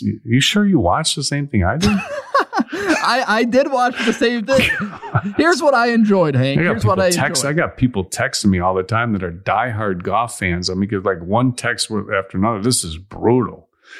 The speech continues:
Speaker 1: This is terrible. This is awful."
Speaker 2: Ah, they're
Speaker 1: Yeah.
Speaker 2: out to lunch.
Speaker 1: <laughs> God. Okay. Well, I'm gl-, I'm glad, I'm glad, I'm glad somebody liked it because
Speaker 2: Yeah,
Speaker 1: I,
Speaker 2: I liked it. It was
Speaker 1: What do you
Speaker 2: good.
Speaker 1: think the ratings were? We'll find out, but what do you think the ratings were?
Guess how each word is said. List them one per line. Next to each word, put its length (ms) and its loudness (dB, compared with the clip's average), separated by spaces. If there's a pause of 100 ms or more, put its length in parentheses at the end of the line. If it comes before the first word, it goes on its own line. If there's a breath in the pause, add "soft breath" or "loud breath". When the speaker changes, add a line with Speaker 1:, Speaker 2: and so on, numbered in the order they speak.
(240 loud breath)
Speaker 1:
This 260 0
is 160 -12
terrible. 640 -2 (120)
This 260 0
is 140 -8
awful." 640 0 (180)
Speaker 2:
Ah, 260 0
they're 100 2
Speaker 1:
Yeah. 80 0
Speaker 2:
out 120 -2
to 60 -6
lunch. 500 -4 (180)
Speaker 1:
<laughs> 640 -6 (1120 loud breath)
God. 300 -6 (120)
Okay. 380 -2 (380)
Well, 300 -2 (120)
I'm 180 0
gl-, 100 2
I'm 140 2
glad, 280 0
I'm 160 0
glad, 240 0
I'm 100 0
glad 240 2
somebody 300 2
liked 380 -2
it 200 -12
because 240 -2
Speaker 2:
Yeah, 320 4
Speaker 1:
I, 180 2
Speaker 2:
I 40 6
liked 420 0
it. 120 0
It 60 2
was 180 4
Speaker 1:
What 60 0
do 60 4
you 60 4 (100)
Speaker 2:
good. 20 2
Speaker 1:
think 160 -2
the 80 0
ratings 460 2
were? 160 0
We'll 160 -6
find 340 -2
out, 140 -2
but 80 -6
what 100 -4
do 60 -4
you 60 -8
think 180 -6
the 80 -2
ratings 440 -2
were? 220 -10